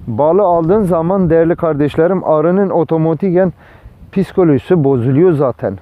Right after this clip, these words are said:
Hayvan bütün mücadele etti. Birçoğu da hayatını kaybederek biliyorsunuz. Yani yirmi gün çalıştı mı hepsi ölüyor. Yani o balı topluyor. Biz ne yapıyoruz? Bu hayvanların balını alıyoruz.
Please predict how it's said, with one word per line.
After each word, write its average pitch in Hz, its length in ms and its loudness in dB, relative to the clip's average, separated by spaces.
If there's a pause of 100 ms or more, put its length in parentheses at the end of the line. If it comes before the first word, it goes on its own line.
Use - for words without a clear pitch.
(320)
Hayvan 156 500 -2
bütün 156 280 -2
mücadele 160 720 0
etti. 156 300 0
Birçoğu 165 360 0
da 147 120 -2
hayatını 143 460 0
kaybederek 147 760 0
biliyorsunuz. 143 560 -2 (460)
Yani 135 220 0
yirmi 147 300 2
gün 139 160 2
çalıştı 170 420 -2
mı 180 100 0
hepsi 180 280 -2
ölüyor. 151 380 0 (720)
Yani 139 240 0
o 170 380 0
balı 170 260 2
topluyor. 170 540 0
Biz 156 140 0
ne 160 80 2
yapıyoruz? 180 600 0 (440)
Bu 190 140 0
hayvanların 143 520 0
balını 151 340 0
alıyoruz. 185 560 0